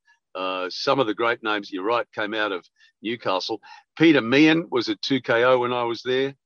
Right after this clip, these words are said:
Um, the great Matt Tapp, Pat Barton. I mean, some really terrific names in Newcastle. Newcastle's a great breeding ground and a great place to stay. I don't think Andy Simpson ever left, uh, Newcastle, but I had a ball in Newcastle, and, uh,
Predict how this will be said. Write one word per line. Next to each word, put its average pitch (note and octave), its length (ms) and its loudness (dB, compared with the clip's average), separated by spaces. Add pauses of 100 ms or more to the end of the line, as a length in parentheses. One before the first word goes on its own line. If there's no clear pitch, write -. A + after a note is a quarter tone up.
(120)
Um, F#2 400 -6 (440)
the G2 80 -8
great A#2 300 2
Matt A2 260 0
Tapp, B2+ 320 0
Pat A#2 300 -2
Barton. A#2 440 0 (460)
I G2+ 180 -4
mean, G2 200 -4
some G#2 220 -6
really B2 260 2
terrific G#2 460 -2
names G2 280 -2
in E2+ 120 -10
Newcastle. F#2+ 420 -2
Newcastle's D3 560 2
a G2 60 -6
great G#2+ 260 0
breeding G2+ 300 -2
ground G#2 280 -2 (320)
and A#2+ 120 -4
a G#2+ 40 -4
great D3+ 280 -2
place C#3 240 -2
to G2+ 100 -14
stay. D3+ 380 -4
I F2+ 40 -4
don't B2+ 140 -2
think A#2 120 -4
Andy A2 240 -6
Simpson G#2 360 -8
ever F2+ 160 -6
left, C3+ 400 -2 (480)
uh, F2 400 0 (100)
Newcastle, F#2+ 600 -2
but E2+ 120 -6 (360)
I A#2+ 40 2
had C#3+ 80 6
a C3 40 4
ball C3 300 6
in G2+ 80 2
Newcastle, A2 600 0 (140)
and, G2 280 -4
uh, G2 180 2